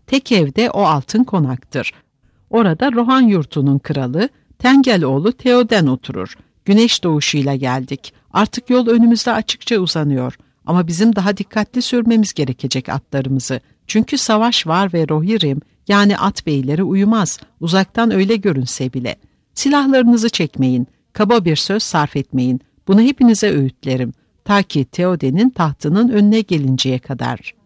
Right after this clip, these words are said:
Sabah etraflarında parlak ve berraktı yolcular dereye vardıklarında. Kuşlar şarkılar söylüyordu. Dere hızla ovaya akıyordu. Oradan da tepelerin etekleri gerisinde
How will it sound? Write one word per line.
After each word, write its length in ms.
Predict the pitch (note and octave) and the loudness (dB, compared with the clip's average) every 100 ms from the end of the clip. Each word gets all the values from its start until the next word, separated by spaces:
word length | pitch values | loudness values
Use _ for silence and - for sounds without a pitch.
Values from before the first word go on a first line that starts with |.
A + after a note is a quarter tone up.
| _ _ _ _ _ _ _ _ _ | _ _ _ _ _ _ _ _ _
Sabah 420 | - C4 C4+ C#4+ C4+ | -4 0 0 -2 -4
etraflarında 760 | F#3 - E3 - D3 C#3 C#3+ | -6 -2 -4 -2 -2 0 -2
parlak 520 | D#3 G#3+ G#3+ A3+ - E3 | -4 -2 0 0 -2 -2
ve 160 | F3+ | -2
berraktı 520 | D#3+ C#3 C3 - - | -2 -2 -4 -4 -4
yolcular 640 | C#3 C#3+ C3+ C#3+ D3+ F#3 D#3+ | -2 -2 -2 -4 -4 -4 -2
dereye 340 | C#3+ C#3 D3+ | -2 -2 -2
vardıklarında. 800 | C3 B2+ - - C3 C3+ C3+ C3+ _ _ _ | -2 -6 -8 -8 -4 -4 -2 -4 _ _ _
Kuşlar 380 | - - B3 B3 | -6 -4 0 0
şarkılar 540 | A3+ G3+ F3 - E3 | 0 -2 -2 -4 -4
söylüyordu. 800 | C#3+ - C3 B2+ C3+ C3 C3 C#3 - _ _ - | -2 -2 -4 -4 -4 -4 -4 -8 -10 _ _ -4
Dere 200 | E3+ F3+ | 0 0
hızla 380 | F3+ B3 A#3 A#3 | 0 -2 0 -2
ovaya 400 | G#3 F#3+ F#3+ D3+ | 0 0 -2 -2
akıyordu. 640 | B2 - B2+ C3 B2+ B2+ - _ - | -6 -6 -4 -4 -6 -10 -10 _ -6
Oradan 500 | D#3+ F#3+ D3+ C3+ D3 | 0 0 0 -2 -2
da 140 | A3+ | -4
tepelerin 540 | - F3 E3+ D3+ D#3 F3 | -4 -6 -4 -4 -2 -4
etekleri 520 | D3+ D#3 - D#3 G3 | -4 -8 -6 -4 -2
gerisinde 600 | G#3+ F3 - A#2 A2+ F#3+ | -2 -2 -4 -4 -4 -6